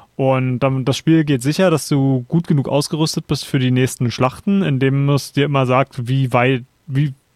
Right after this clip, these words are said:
wie reich du sein musst, wie viel dein Zeug wert sein muss, um in, ins nächste Level überzugehen. Also ich finde, das passt in so, so einen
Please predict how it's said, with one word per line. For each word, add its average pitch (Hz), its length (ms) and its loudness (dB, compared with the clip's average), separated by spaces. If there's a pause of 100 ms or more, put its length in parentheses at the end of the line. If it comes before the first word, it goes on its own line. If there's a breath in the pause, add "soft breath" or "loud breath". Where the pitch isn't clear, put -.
wie 147 140 4
reich 127 520 0
du 156 120 0
sein 135 260 2
musst, 139 220 -2
wie 131 80 0
viel 139 180 2
dein 127 180 2
Zeug 135 280 -2
wert 123 220 0
sein 123 220 0
muss, 127 280 -2 (400 loud breath)
um 131 440 0
in, 131 380 -2
ins 139 240 -2
nächste 135 240 0
Level 123 240 0
überzugehen. 110 600 -4 (360 loud breath)
Also 135 160 0
ich 135 100 -6
finde, 160 180 0
das - 80 -8
passt - 260 -4
in 147 160 0
so, 147 120 -2
so 135 160 -2
einen 131 380 -2